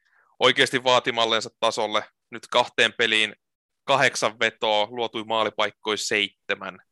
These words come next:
niin tohon kuuden piste seitsemän miljoonaa hintaan, jos toi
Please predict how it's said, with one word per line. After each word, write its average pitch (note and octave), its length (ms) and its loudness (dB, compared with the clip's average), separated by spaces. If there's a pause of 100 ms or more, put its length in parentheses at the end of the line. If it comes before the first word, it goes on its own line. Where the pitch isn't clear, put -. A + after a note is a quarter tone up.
niin G2+ 300 -6 (1040)
tohon D3 400 0
kuuden D#3 300 -2
piste C#3+ 180 -8
seitsemän D3 440 0
miljoonaa B2+ 280 -2
hintaan, B2+ 360 -4
jos G#2+ 140 -4
toi A#2 160 -2